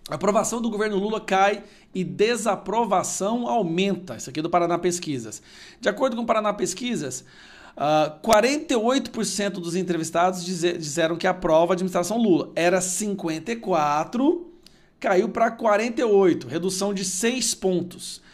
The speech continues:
E a desaprovação chegou a quarenta e sete,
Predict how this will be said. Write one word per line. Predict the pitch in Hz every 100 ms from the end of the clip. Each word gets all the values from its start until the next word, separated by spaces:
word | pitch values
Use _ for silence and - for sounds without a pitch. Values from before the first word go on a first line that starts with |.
| - - _
E | 285
a | 311
desaprovação | 240 269 240 220 214 185 180 185 151 120 - _
chegou | - 240 240
a | 254 254
quarenta | 240 226 247 240 262
e |
sete, | 233 220 208 185 - -